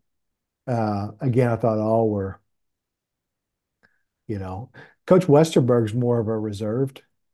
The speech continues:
quieter coach. He was at Allen. And, uh, and then once he left, um, which again, for somebody to win three state titles with Kyler Murray and then leave and wanna go to a smaller town that's a little bit under the radar.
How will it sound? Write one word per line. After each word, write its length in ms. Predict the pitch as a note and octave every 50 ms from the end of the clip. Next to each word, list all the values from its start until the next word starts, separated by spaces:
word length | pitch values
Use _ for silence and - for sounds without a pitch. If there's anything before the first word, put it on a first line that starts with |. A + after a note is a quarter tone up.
| _ _ _
quieter 500 | - - A2+ A2+ A#2 A#2+ B2 B2+ C#3 B2+
coach. 520 | - - C#3+ C3+ D3 D#3 - - - _ _ _
He 140 | - A#2 A#2
was 140 | A#2 A2+ A2
at 80 | A2 G#2+
Allen. 560 | G#2 G#2+ A2 A#2 A#2+ A#2+ B2 B2+ B2 - _ _ _ _ _ _ _ _ _
And, 380 | A2+ G#2+ G#2+ G#2+ G#2+ G#2+ G2+ G#2
uh, 320 | G#2 G2+ G2 G2 G2 G2 - -
and 160 | B2 A2+ A2+
then 160 | A2 A2 A2
once 240 | A#2 B2 B2 A#2+ -
he 120 | - A#2+
left, 600 | A2 G#2+ A2 A#2+ A#2+ A2+ A2 G#2 - - - - _ _ _ _ _ _ _ _ _ _ _ _ _
um, 560 | A2+ G#2+ G#2 G2+ G2 F#2+ F#2+ F#2+ G2 G#2 G#2 G#2 _ _ _ _ _ _ _ _ _ _ _ _ _ _ _
which 200 | C3 A#2 G2+ B2
again, 380 | A#2 G#2 G#2+ A#2 C3 C3+ A#2 -
for 100 | - G#2
somebody 560 | - - A#2 A2+ A#2 A#2+ A#2 A#2+ A#2 A#2 G#2+
to 140 | G#2+ - A2
win 320 | G#2+ A#2+ B2 B2 A#2 A2+
three 200 | G#2 A#2+ A#2+ A#2+
state 280 | A#2+ B2 - A#2 A#2 A2
titles 380 | - B2 A#2+ A#2+ A#2+ A#2 G#2 A2
with 120 | G#2+ G#2
Kyler 380 | - - A#2+ A#2+ A#2 A2+ A2+ G#2+
Murray 480 | G#2+ A2 A2+ A#2 A#2+ B2 B2 C3+ - -
and 160 | A#2+ A2+ A2+
then 220 | A2 G#2+ G#2 G#2
leave 380 | G#2 G#2+ A2 B2 C3+ C3+ C3 - _ _ _ _ _ _ _ _ _ _ _ _
and 220 | A#2+ A#2 A2+ A2+ A2
wanna 200 | A2+ A#2 A#2 G#2+
go 240 | G#2+ A2+ A2+ A#2
to 260 | G#2+ - - A#2 A2+ G#2+
a 60 | G2+
smaller 440 | - - A#2+ A2 A2 A2+ A2+ A2+ G#2+
town 480 | G#2+ - A2+ A2+ A#2 A#2 A#2+ A#2 A#2
that's 200 | A2 G#2 G#2 -
a 40 | A2
little 200 | G#2+ A2+ A#2 A2+
bit 160 | A#2 A#2 A2+
under 200 | A#2 A#2+ B2 A#2
the 80 | A2 G#2+
radar. 600 | G#2+ A2 A2 A2+ A#2 A#2 A#2 A#2+ B2 B2+ B2+